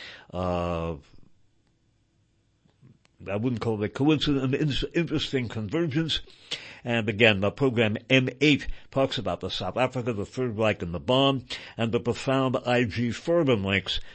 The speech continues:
to the, the Third Reich's nuclear development program, and, uh, how that has projected forward into the, uh, modern era and the development of the apartheid,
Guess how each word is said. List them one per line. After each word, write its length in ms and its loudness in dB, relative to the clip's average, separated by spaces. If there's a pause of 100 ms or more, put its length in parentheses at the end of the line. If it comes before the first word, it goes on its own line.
(160)
to 580 4
the, 560 0 (400)
the 540 -4
Third 320 -2
Reich's 340 4 (300)
nuclear 460 2
development 640 0
program, 580 2 (400)
and, 320 0
uh, 180 4
how 300 -4
that 280 -2 (120)
has 280 -4
projected 580 2
forward 460 0 (340)
into 680 4
the, 520 -4
uh, 300 -2
modern 460 -6
era 320 2 (340)
and 160 0
the 80 2
development 720 2
of 420 -4
the 480 -4
apartheid, 800 -10